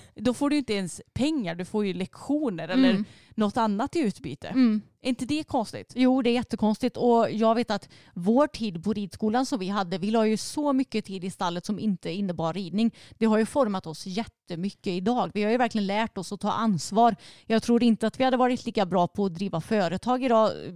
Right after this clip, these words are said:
Speaker 2: om vi inte hade haft de här erfarenheterna som barn. Vi fick ju också lära oss att, eh, ja, men kunna prioritera så att vi skötte skolarbetet. Vi, eh, var ansvarstagande när det kommer till allting under vår ungdom.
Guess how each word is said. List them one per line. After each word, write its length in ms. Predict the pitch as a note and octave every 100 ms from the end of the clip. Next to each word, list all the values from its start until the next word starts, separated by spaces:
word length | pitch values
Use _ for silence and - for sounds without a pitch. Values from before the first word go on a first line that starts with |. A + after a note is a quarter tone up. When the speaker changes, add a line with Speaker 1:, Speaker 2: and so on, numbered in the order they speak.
| B2+
Speaker 2:
om 340 | - G#3 F#3+
vi 80 | F3 G3+
inte 300 | G#3 F3 G3
hade 200 | F3+ F3+
haft 240 | F#3 -
de 120 | F#3
här 160 | F#3+ F3+
erfarenheterna 640 | G3 E3+ F#3 E3+ E3+ F3+
som 260 | - F3+ E3+
barn. 500 | A3 A#3+ B3+ C4 C4 - - - _
Vi 200 | - G#3+
fick 260 | - G#3+ -
ju 60 | G3+
också 280 | - -
lära 300 | A3+ A3 F#3+
oss 160 | F3+ -
att, 320 | F3+ - -
eh, 200 | F3+ F3 E3+ - - - -
ja, 140 | -
men 180 | B3 A3+
kunna 240 | - G#3+
prioritera 680 | F#3+ A3 G3+ G3+ G3+ G3 F#3+
så 100 | -
att 100 | G3
vi 60 | G3+
skötte 260 | G#3+ -
skolarbetet. 1200 | - - B3 A3 G3+ G3+ A3+ A#3 - - A#3 - -
Vi, 360 | G#3+ A3 G3 - - _
eh, 320 | - G3 F3+ B2 C3+
var 240 | F#3+ G#3
ansvarstagande 1900 | A3 G3 D#3 - F#3 F3+ - - D#3+ _ G#3 G#3 G3 F#3 G#3 G3+ G3 G3+ G3 F3 E3+ -
när 160 | G#3+
det 80 | G3+
kommer 220 | - G3+
till 200 | F#3+ G#3 -
allting 720 | F#3 E3+ - - B3+ C4 A3+
under 220 | A#3 G#3+
vår 200 | A3 F3+
ungdom. 600 | A#3+ G#3 F3 G#3 G#3+